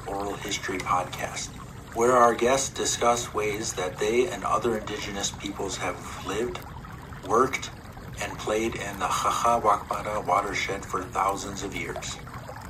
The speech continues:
This project was created in Minnesota Makoche, or Minnesota,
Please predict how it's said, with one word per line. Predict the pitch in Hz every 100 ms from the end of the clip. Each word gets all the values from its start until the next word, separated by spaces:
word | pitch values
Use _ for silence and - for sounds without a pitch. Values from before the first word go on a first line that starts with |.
| - -
This | 151 165
project | - 139 139 143 143
was | 117 107 107
created | - 110 113 123 123 117
in | - -
Minnesota | 101 123 117 - - - -
Makoche, | - - - - - - - - - - - -
or | - - - - -
Minnesota, | 98 98 - - - -